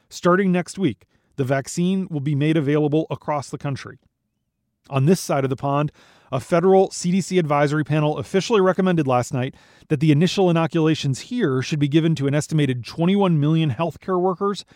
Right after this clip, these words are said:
and three million residents and staff of nursing homes and other long-term care facilities. Residents and employees of long-term care facilities are prioritized because they have accounted for forty percent of deaths from covid this year. The committee voted thirteen to one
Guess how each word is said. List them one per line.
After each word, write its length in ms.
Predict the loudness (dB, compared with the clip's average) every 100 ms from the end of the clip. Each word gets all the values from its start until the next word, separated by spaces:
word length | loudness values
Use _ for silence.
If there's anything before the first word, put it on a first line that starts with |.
| _ _
and 200 | 0 0
three 360 | 0 -8 -4 0
million 380 | 2 2 0 -2
residents 540 | 0 0 2 -2 -2
and 180 | -4 -4
staff 460 | -4 -4 -2 -6 -6
of 140 | -4
nursing 400 | -2 -4 -4 -6
homes 320 | -4 -4 -8 -4
and 140 | -2
other 160 | 0 0
long-term 520 | 0 0 -2 -6 -6
care 200 | -6 -6
facilities. 580 | -6 -6 -6 -8 -16 _ _ _ _ _ -4
Residents 480 | 0 2 2 0 -2
and 80 | -4
employees 540 | -4 -4 -2 -2 -2
of 100 | -2
long-term 380 | -2 -4 -6 -6
care 180 | -6 -8
facilities 480 | -6 -4 -4 -6 -8
are 120 | -10
prioritized 800 | -6 -2 0 0 -2 -4 -4 -8 -20 _ -8
because 240 | -2 0
they 140 | 0
have 100 | 0
accounted 420 | -2 -4 -4 -4 -4
for 140 | -6
forty 420 | -6 -6 -4 -4
percent 480 | -6 -8 -4 -4 -4
of 140 | -8 -6
deaths 380 | -4 -4 -10
from 220 | -12 -10 -8
covid 340 | -6 -6 -6
this 220 | -10 -14
year. 180 | -18 -18 _ _ _ _ _ _ -8
The 100 | 0
committee 280 | 2 4 6
voted 360 | 6 4 -4
thirteen 600 | 0 0 0 -2 0 4
to 60 | 4
one 320 | 4 2 0